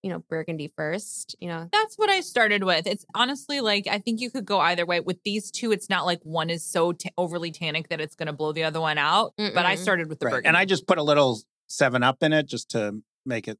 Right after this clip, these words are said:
Speaker 3: just, yeah,
Speaker 1: Great.
Speaker 3: just, <laughs> just kidding. Just kidding. <laughs> Yeah.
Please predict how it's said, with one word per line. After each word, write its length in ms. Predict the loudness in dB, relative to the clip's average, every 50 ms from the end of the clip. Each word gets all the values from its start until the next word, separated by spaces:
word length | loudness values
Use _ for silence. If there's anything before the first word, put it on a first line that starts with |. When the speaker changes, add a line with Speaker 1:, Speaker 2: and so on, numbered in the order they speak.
| _ _ -2
Speaker 3:
just, 280 | 0 0 0 0 -4 _ -8
yeah, 80 | -2 0
Speaker 1:
Great. 500 | 4 4 4 4 6 6 4 4 2 -2 _ -2
Speaker 3:
just, 220 | 0 0 0 0 -2
<laughs> 60 | 0
just 300 | 0 0 0 0 -4 -10 -10
kidding. 340 | -6 -6 -4 -4 -6 -6
Just 400 | -6 -6 -6 -6 -6 -4 -6 -6
kidding. 880 | 0 0 0 0 0 -4 -4 -2 -2 -4 -4 -8 -12 -6 -4 -2 -2 -2 -4
<laughs> 140 | -6 _ -8
Yeah. 400 | -2 2 4 4 4 4 2